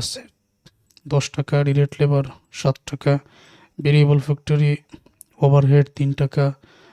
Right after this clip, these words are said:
এই দুইটা তো উভয়টাতে যাবে। শুধুমাত্র ফিক্সড ফ্যাক্টরি ওভারহেড per unit চার টাকা যেটা, এটা যাবে অ্যাবজর্পশনে।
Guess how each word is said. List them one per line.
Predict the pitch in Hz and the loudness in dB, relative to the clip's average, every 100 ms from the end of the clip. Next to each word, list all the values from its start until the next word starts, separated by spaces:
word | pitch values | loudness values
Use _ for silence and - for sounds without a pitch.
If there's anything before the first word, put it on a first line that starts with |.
| _ | _
এই | 135 | -4
দুইটা | 143 147 147 | -2 0 0
তো | 147 | 2
উভয়টাতে | 143 143 147 135 | 2 2 0 0
যাবে। | 127 123 _ _ _ _ _ _ - | -2 -6 _ _ _ _ _ _ -4
শুধুমাত্র | 147 151 147 156 - | 2 2 2 0 0
ফিক্সড | 143 - - | -2 -4 -6
ফ্যাক্টরি | 143 151 151 | 0 4 6
ওভারহেড | 147 147 151 - | 8 6 4 2
per | 139 139 139 | 2 2 2
unit | 180 - _ _ _ _ _ - | -2 -4 _ _ _ _ _ -4
চার | 135 - - | -2 -2 -2
টাকা | 143 143 | -2 0
যেটা, | 135 160 208 - _ _ _ - | 0 0 -2 -6 _ _ _ 0
এটা | 143 143 | 2 4
যাবে | 139 135 - | 2 -2 0
অ্যাবজর্পশনে। | 147 143 139 135 - 127 | 2 2 0 -2 -4 -6